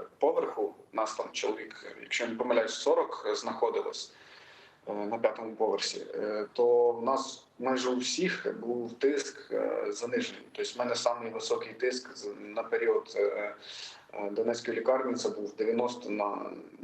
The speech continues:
шістдесят. Самий низ-, низький це в мене був, якщо я не помиляюсь, це сімдесят на п'ятдесят. Тобто я один раз свідомість втратив, а, м,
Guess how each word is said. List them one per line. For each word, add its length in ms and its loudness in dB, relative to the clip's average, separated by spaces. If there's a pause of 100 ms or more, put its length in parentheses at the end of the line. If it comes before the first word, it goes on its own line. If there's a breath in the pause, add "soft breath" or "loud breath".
(140)
шістдесят. 720 0
Самий 360 -2
низ-, 280 -8
низький 400 0
це 140 -4
в 40 -6
мене 200 -2
був, 200 -6
якщо 240 0
я 60 -4
не 60 -8
помиляюсь, 680 2
це 720 0
сімдесят 840 0
на 500 0 (200)
п'ятдесят. 500 0 (100)
Тобто 200 -12 (160)
я 160 6
один 280 2
раз 240 0
свідомість 600 0
втратив, 520 2 (680 loud breath)
а, 480 2
м, 560 -6